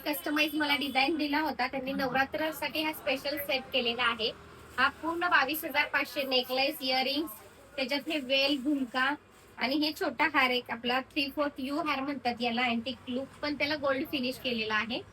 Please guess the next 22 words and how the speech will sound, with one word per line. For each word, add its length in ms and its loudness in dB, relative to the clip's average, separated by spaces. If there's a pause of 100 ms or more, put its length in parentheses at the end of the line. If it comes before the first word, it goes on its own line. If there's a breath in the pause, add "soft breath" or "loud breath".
(320 loud breath)
आणि 140 -2
मंगळसूत्र 600 0
बघू 240 -2
शकता, 280 -2
या 160 4
मंगळसूत्राला 680 0
मला 200 0
कमीत 360 -4
कमी 220 -2
भरपूर 440 -4
जणांची 420 -2
मागणी, 340 0
मी 120 0
एक 120 -2
जणांचा 340 0
केलेलाच 540 2
होता, 260 0 (460 loud breath)
त्यांचा 260 0
सेम 400 4
पीस 220 2
मला 200 6
असा 300 4